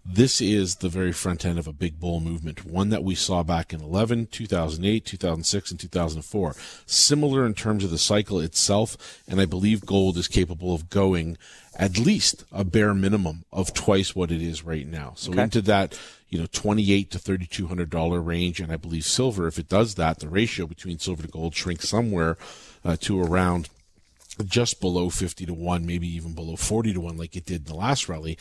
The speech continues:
Speaker 1: And if it does, that would peg silver at somewhere around seventy-five to a hundred and ten an ounce.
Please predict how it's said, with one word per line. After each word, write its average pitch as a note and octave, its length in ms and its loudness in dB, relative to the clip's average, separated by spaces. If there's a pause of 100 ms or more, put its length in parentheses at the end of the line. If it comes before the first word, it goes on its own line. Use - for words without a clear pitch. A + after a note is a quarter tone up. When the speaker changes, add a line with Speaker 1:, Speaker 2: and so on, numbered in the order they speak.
(320)
Speaker 1:
And D#3 100 -2
if D#3+ 80 2
it D3+ 140 -4
does, F#2 240 0
that F2+ 180 -2
would F#2+ 200 -4
peg F2 240 -4
silver F2+ 400 -4
at - 100 -14
somewhere F2 460 -2
around F2 580 2
seventy-five E2+ 760 -2
to E2 100 -12
a D2+ 40 -12
hundred E2 240 -8
and C#2 100 -18
ten F#2+ 220 -4
an D#2 140 -6
ounce. E2 400 -8